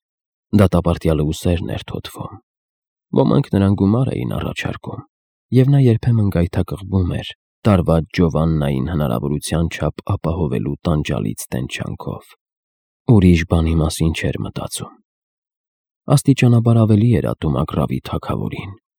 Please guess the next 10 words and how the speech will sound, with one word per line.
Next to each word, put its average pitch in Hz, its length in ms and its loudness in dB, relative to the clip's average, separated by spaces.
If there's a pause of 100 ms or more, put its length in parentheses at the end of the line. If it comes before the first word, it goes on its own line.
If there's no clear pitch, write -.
(480)
իր 101 140 6
ակնարկների 85 880 2
և 71 200 -2
սուր 78 320 -4
խայթոցների - 760 -4
համար։ - 480 -10 (640)
Մի 113 260 8
օր 87 240 6
լրջորեն 82 580 2
վիճեցին 78 640 0